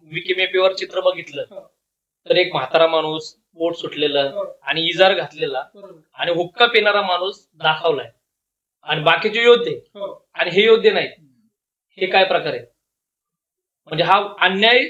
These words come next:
Speaker 1: घरा-, छत्रपती घराण्यावर का केला गेला,
Speaker 2: हम्म.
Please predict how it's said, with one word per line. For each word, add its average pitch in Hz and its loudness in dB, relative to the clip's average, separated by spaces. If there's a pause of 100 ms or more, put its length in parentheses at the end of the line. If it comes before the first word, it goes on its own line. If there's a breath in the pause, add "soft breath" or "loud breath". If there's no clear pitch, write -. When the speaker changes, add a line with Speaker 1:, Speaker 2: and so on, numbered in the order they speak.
(180)
Speaker 1:
घरा-, 160 -4
छत्रपती 208 -2
घराण्यावर 208 0
का 220 4
केला 214 -2
गेला, 160 -6
Speaker 2:
हम्म. 165 -20